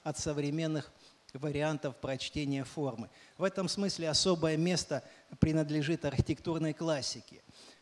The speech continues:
А, такой выстроенный ряд классических построек дает возможность видеть, как человечество профессионально осваивало, а, ту составляющую, которая со-, э, которая и есть его жизненная среда. Причем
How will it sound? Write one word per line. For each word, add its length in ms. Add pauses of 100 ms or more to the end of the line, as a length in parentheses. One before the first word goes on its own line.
А, 280 (100)
такой 260
выстроенный 720
ряд 280
классических 840
построек 580
дает 340
возможность 580
видеть, 280
как 200
человечество 680
профессионально 800
осваивало, 680 (680)
а, 300
ту 300
составляющую, 920
которая 460
со-, 200
э, 280
которая 400
и 120
есть 360 (240)
его 440
жизненная 540
среда. 480 (380)
Причем 320